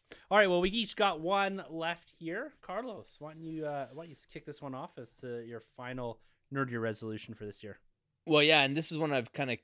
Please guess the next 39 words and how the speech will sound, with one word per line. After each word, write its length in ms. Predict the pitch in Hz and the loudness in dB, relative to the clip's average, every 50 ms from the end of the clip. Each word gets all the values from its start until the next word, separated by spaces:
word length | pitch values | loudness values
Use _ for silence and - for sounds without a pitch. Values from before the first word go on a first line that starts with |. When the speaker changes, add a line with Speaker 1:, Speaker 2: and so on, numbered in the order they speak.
| _ _ | _ _
Speaker 2:
kicked 260 | - - 143 - - 131 | -6 -6 -6 -4 -2 -2
around 420 | 120 113 110 110 113 113 113 104 | -2 0 0 0 -2 -2 -4 -8
for 220 | - - - 107 98 | -10 -6 -6 -4 -4
a 60 | 95 92 - _ _ | -6 -8 -12 _ _
bit, 340 | - 131 147 170 - - - | 2 2 4 2 0 -2 -6
and 140 | 117 107 104 | -6 -4 -2
we, 400 | 104 107 107 101 98 101 101 104 | -2 -2 -2 -2 -4 -4 -6 -8
we 260 | 104 95 101 107 98 | -8 -8 -6 -6 -6
had, 540 | 90 - 117 117 113 113 113 110 95 90 - | -6 -4 -2 0 0 0 -2 -4 -6 -6 -4
uh, 440 | 117 110 107 107 104 101 101 95 90 82 - _ _ _ _ _ _ | -2 -2 0 0 -2 -2 -2 -4 -6 -8 -14 _ _ _ _ _ _
the, 160 | 117 117 104 104 | -12 -10 -10 -8
the 160 | 117 110 120 | -6 -6 -4
great 320 | 98 123 127 131 123 104 | 0 0 0 0 -2 -4
drama 420 | 98 117 127 110 117 127 147 156 151 | -4 -2 -2 0 0 0 -2 -2 -2
with 240 | 127 113 101 - | -2 -4 -6 -6
the 120 | - 107 95 | -10 -12 -12
first 480 | - - - 120 120 117 - - - | -10 -8 -6 -6 -6 -6 -8 -10 -12
installation, 920 | - - 135 127 123 - - - 135 120 117 123 123 - - 147 139 131 123 | -10 -8 -6 -6 -6 -8 -8 -6 -4 -2 0 0 0 -2 -2 -4 -4 -6 -4
but, 300 | 117 110 101 - _ - | -4 -4 -4 -4 _ -8
uh, 220 | - 107 104 104 - | -6 -4 -4 -4 -4
I 120 | - 110 | -6 -2
gotta 180 | 110 123 117 113 | 0 0 0 0
continue 440 | - - 107 98 - 117 104 98 95 | -4 -6 -10 -10 -10 -10 -8 -6 -4
on 420 | 92 90 90 90 92 90 87 87 - - - - - | -2 -2 -2 -4 -6 -8 -10 -12 -16 -20 -20 -20 -20
Speaker 1:
<laughs> 260 | - - - _ - | -20 -20 -20 _ -10
Speaker 2:
my, 360 | 104 104 98 95 95 92 92 | -6 -2 0 0 0 0 0
uh, 400 | 92 90 90 87 85 85 85 90 - _ _ _ _ - - 160 135 | 0 -2 -2 -2 -4 -4 -6 -10 -14 _ _ _ _ -20 -18 -8 -4
my 160 | 123 120 110 | -2 0 0
shelving 540 | - - - 127 117 120 113 127 127 127 113 | 0 2 2 2 0 2 0 0 0 0 0
that, 280 | 110 107 101 - - | 0 0 -2 -4 -4
uh, 140 | 120 110 104 101 - | -4 -4 -4 -4 -6
Timbo 340 | - 135 117 110 113 110 110 | -6 -6 -4 -2 0 0 0
inspired 720 | 110 107 - - - - 107 107 110 110 110 101 95 95 - - _ _ _ - 143 123 | -2 -4 -8 -8 -8 -4 -4 -2 -2 -2 -4 -6 -10 -16 -20 -20 _ _ _ -20 -16 -6
there, 280 | - 123 110 107 110 110 | -2 0 0 0 0 0
and, 240 | 107 107 104 101 95 - _ - - - - _ _ - | -2 -2 -4 -8 -12 -14 _ -20 -20 -20 -20 _ _ -8
uh, 260 | 92 101 107 104 101 | -6 -6 -6 -6 0
like, 180 | 123 127 123 104 | 2 2 2 4
my, 120 | 131 127 120 | 4 4 4
i-, 260 | 117 113 110 98 | 4 2 0 -4